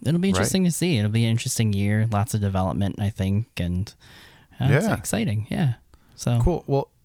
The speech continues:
Speaker 2: can I tell you a little secret? I actually remember my first day of preschool.
Speaker 1: Holy cow.
Speaker 2: Like, vividly. It, it is one of the most prominent memories of my childhood. Okay.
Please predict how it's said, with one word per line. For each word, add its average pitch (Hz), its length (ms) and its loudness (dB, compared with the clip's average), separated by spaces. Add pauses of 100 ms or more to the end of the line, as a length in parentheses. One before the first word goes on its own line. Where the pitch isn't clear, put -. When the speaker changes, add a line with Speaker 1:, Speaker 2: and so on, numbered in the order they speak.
(100)
Speaker 2:
can 127 160 2
I 117 80 2
tell 175 220 2
you 156 60 4
a 143 40 4
little 123 120 2
secret? 104 440 0 (240)
I 117 180 6
actually 139 640 2 (920)
remember 117 840 4
my 101 220 2
first - 540 2
day 95 180 2
of 87 140 -2
preschool. - 540 -4 (240)
Speaker 1:
Holy - 260 -4
cow. 104 340 -4 (500)
Speaker 2:
Like, 117 360 0 (200)
vividly. 92 760 0
It, 120 160 2
it 117 100 2
is 113 60 4
one 123 180 2
of 110 100 0
the 113 80 2
most 113 220 2
prominent 110 460 4
memories 101 400 2
of 98 200 0
my 95 160 4
childhood. 101 580 2 (580)
Okay. 113 240 4